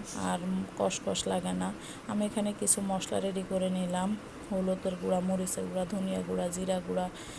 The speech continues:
স্টার মশলা, বড় কালো এলাচ, তারপরে হচ্ছে গোটা মশলা, এগুলো নিয়ে নিলাম। দারচিনি, এলাচ, তেজপাতা নিয়ে নিলাম। আমি এবার শুকনা মরিচ তেলে ফোড়ন দিয়ে, তারপরে হচ্ছে আমি গরম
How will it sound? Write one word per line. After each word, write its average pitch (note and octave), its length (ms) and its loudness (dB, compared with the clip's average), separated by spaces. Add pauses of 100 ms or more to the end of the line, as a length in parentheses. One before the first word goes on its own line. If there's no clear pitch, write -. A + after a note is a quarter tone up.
(240)
স্টার F#3 300 6
মশলা, F3+ 560 2 (500)
বড় F#3 300 6
কালো F#3 320 2
এলাচ, F3+ 340 4 (920)
তারপরে F#3+ 320 2
হচ্ছে F#3 240 2 (120)
গোটা F3+ 220 0
মশলা, F3+ 400 0
এগুলো F#3 340 0
নিয়ে F#3 260 0
নিলাম। F3+ 380 2
দারচিনি, - 920 4
এলাচ, F#3+ 460 10 (100)
তেজপাতা G3 500 8
নিয়ে F#3+ 340 4
নিলাম। F#3 300 2 (520)
আমি G#3+ 240 2
এবার G#3+ 240 6
শুকনা G#3 460 4
মরিচ G3+ 420 6
তেলে G3+ 220 8 (100)
ফোড়ন G3 340 4
দিয়ে, G3+ 400 6
তারপরে G3 360 -2
হচ্ছে G3 440 0
আমি F#3+ 220 0
গরম F#3+ 260 4